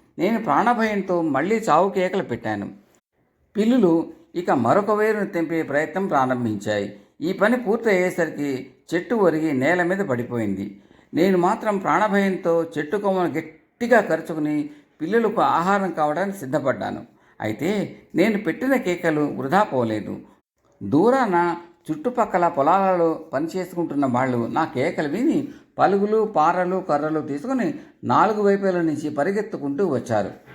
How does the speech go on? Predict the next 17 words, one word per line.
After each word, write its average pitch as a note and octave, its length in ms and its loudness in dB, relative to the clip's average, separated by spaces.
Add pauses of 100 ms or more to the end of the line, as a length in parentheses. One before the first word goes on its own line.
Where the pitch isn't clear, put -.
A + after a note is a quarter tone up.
(340)
వాళ్ళను G#3+ 380 4
చూసి C4+ 300 -4
పిల్లులు A3 360 -2
పారిపోయాయి. D3+ 1000 0 (240)
కానీ B2+ 400 0
రైతులు F#3+ 400 0
వాటిని D#3+ 440 0 (100)
చుట్టుముట్టి D3+ 720 -4 (220)
ఒక్కదాన్ని F3+ 600 2
కూడా F#3+ 200 0
మిగల్చకుండా C3+ 800 0 (260)
చంపేశారు. A2 720 -4 (500)
వీరదాసు A3 540 2
ఈ F#3+ 140 -2
సంఘటన E3+ 460 -4
చెప్పి, D3 340 -6
"మహారాజా, C#3+ 680 0